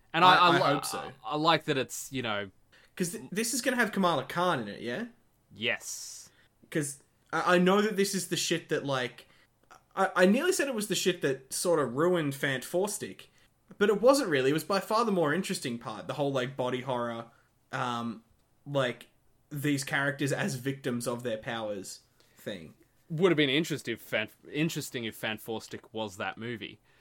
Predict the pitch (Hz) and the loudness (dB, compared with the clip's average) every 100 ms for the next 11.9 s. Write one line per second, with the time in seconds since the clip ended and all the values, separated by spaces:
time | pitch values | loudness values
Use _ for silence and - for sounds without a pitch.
0 | - 160 175 131 123 208 214 214 190 185 | -8 -4 2 4 4 2 0 -2 -2 -2
1 | 180 160 127 131 139 135 120 123 131 131 | -2 -2 -2 0 -2 -2 -6 -4 -6 -6
2 | 117 110 117 147 131 101 120 139 131 131 | -10 -12 -6 -4 -2 -4 -8 -6 -6 -6
3 | - 143 185 208 185 151 120 - 170 233 | -4 0 0 2 2 2 0 -4 -4 -4
4 | - - _ _ _ _ - 143 143 143 | -6 -20 _ _ _ _ -4 0 0 -2
5 | 139 147 165 160 151 139 156 165 139 123 | -4 2 6 8 8 6 2 2 2 -2
6 | 123 123 113 95 92 101 101 101 98 - | -4 -4 -12 -12 -10 -8 -8 -8 -10 -14
7 | - 143 120 95 _ _ _ _ _ 175 | -12 -10 -10 -12 _ _ _ _ _ 0
8 | 131 131 135 - 240 240 190 156 151 220 | 2 2 -2 2 4 6 6 4 4 -2
9 | 208 190 156 165 175 160 139 143 156 127 | -4 -4 -2 0 0 0 -2 -2 -2 -4
10 | 117 123 123 110 117 123 110 104 - 95 | -2 -2 -4 -6 -6 -8 -8 -10 -10 -12
11 | 71 131 _ _ - 127 117 117 | -12 -20 _ _ -10 -6 -4 -6